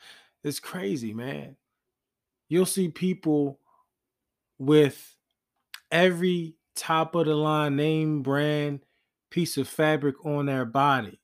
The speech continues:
I, I mean, whole drip, whole outfit costs five thousand dollars. And soul ain't worth one cent. Let me tell you this, yo. When God is our number one, we have to be number two.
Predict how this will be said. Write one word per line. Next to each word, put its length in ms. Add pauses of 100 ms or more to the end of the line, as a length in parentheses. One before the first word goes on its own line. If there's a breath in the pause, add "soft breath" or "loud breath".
(180)
I, 140 (260)
I 120
mean, 240
whole 300
drip, 380 (340 soft breath)
whole 380
outfit 460
costs 320
five 400
thousand 720
dollars. 640 (640)
And 240
soul 500
ain't 240
worth 360
one 260
cent. 560 (640)
Let 140
me 80
tell 140
you 100
this, 220
yo. 220 (300 loud breath)
When 220
God 280
is 160
our 140
number 280
one, 460 (540)
we 160
have 300
to 100
be 140
number 260
two. 200